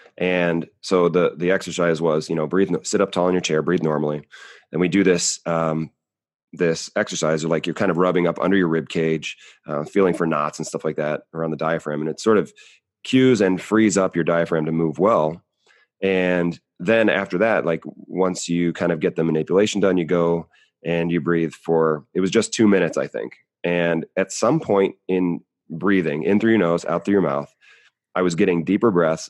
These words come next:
I was, you know, sitting with better posture. Um, and at some point I had this, like,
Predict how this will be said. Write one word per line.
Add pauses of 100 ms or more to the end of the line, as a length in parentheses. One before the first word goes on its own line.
I
was, (500)
you
know,
sitting
with
better
posture. (480)
Um, (300)
and
at
some
point
I
had
this,
like,